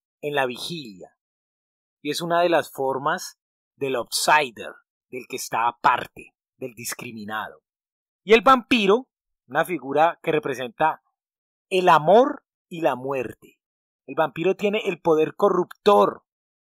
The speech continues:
inmenso, y todavía más transgresor de despertar el erotismo femenino, algo muy peligroso para el orden establecido.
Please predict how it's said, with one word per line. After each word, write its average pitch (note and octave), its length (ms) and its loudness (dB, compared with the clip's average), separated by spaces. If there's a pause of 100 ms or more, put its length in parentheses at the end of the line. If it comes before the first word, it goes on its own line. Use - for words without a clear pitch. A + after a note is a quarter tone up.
(140)
inmenso, D#3+ 880 -2 (540)
y D3 80 -18
todavía D#3 340 4
más F#3 340 2
transgresor E3 840 0 (440)
de D#3 160 -2
despertar D3 680 -2
el D#3+ 120 -2
erotismo C#3 520 -2
femenino, A2 500 -10 (600)
algo D3+ 380 0
muy B3+ 360 4
peligroso D3 840 -2
para C3+ 180 2
el A#2+ 100 -2
orden B2 280 -4
establecido. G#2+ 760 -12